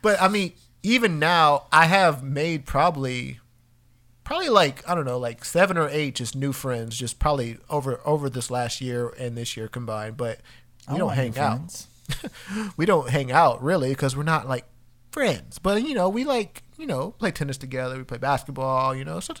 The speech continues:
Speaker 1: stuff, stuff like that. But it's, it's kinda hard to find, you know, like,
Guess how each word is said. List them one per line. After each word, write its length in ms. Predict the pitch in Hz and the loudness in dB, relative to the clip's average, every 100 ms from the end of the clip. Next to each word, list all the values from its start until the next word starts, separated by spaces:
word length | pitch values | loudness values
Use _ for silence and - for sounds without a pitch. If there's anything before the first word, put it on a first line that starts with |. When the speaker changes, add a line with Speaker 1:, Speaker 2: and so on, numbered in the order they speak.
| - | -12
Speaker 1:
stuff, 200 | 311 - | -10 -6
stuff 180 | 277 | -4
like 180 | 147 120 | -2 -2
that. 240 | 120 117 - | -4 -6 -6
But 200 | 117 113 - - - | -8 -10 -16 -20 -8
it's, 160 | 151 - | -6 -6
it's 100 | - | -2
kinda 240 | 190 202 | 0 4
hard 260 | 131 156 185 | 6 6 4
to 60 | 135 | 0
find, 400 | - 127 117 123 | -4 -4 -4 -8
you 80 | |
know, 160 | 123 113 | -8 -6
like, 180 | 113 | -6